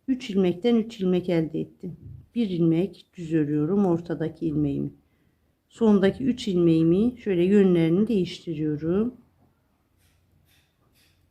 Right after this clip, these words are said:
Sola doğru bakmaları için tekrar üç ilmekten üç ilmek elde ediyorum. Bir ördüm, bir doladım, tekrar bir kez daha örüyorum.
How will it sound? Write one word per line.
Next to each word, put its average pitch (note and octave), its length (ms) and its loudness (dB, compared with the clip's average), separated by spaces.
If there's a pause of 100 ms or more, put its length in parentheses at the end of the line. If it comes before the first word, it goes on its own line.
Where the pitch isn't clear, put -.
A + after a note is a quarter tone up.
(500)
Sola F#3+ 400 2
doğru D#3+ 280 0
bakmaları E3 560 -2
için A3 520 -8 (720)
tekrar G3 540 -2
üç A#3+ 220 -8
ilmekten F3 760 -2 (300)
üç G#3+ 220 -14
ilmek E3+ 300 0
elde D#3 300 -2
ediyorum. D3+ 440 -8 (120)
Bir G#3+ 280 -2
ördüm, E3 760 -2 (640)
bir A3 300 0
doladım, G3+ 760 0 (100)
tekrar F#3 580 -6
bir A3 220 -2
kez E3 320 -6
daha F3 380 -4 (600)
örüyorum. E3+ 480 0